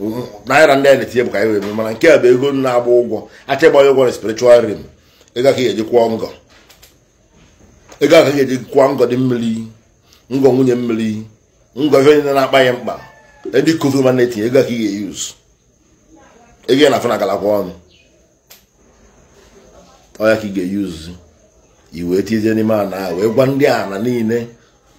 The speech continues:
na o nwere ebe a niile eji ụgwọ, na agba ife mma na-agba ya ụgwọ. Gasị na ịma nlụ ụlọ, i wetara ụgbafa m.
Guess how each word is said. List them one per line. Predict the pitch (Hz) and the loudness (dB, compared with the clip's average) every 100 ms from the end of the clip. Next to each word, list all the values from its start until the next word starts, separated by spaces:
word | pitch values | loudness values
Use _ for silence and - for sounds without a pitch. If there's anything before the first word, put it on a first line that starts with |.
| - | -8
na | 104 | 0
o | 135 | 4
nwere | 147 147 | 6 6
ebe | 147 147 | 4 2
a | |
niile | 135 135 131 | 0 0 -2
eji | 120 104 101 | -4 -6 -6
ụgwọ, | 110 98 101 - _ | -6 -6 -8 -12 _
na | 95 | -8
agba | 104 113 | -4 -2
ife | 131 | 0
mma | 127 | 0
na-agba | 117 117 117 | 0 0 0
ya | 110 | 0
ụgwọ. | 95 92 - _ _ _ _ _ - | -2 -8 -12 _ _ _ _ _ -6
Gasị | 110 113 | -4 -2
na | 117 | -2
ịma | 110 110 | -2 -2
nlụ | 107 110 | 0 0
ụlọ, | 107 90 90 | -2 -4 -4
i | 110 | 0
wetara | 120 127 | 0 2
ụgbafa | 135 | 2
m. | 127 | 2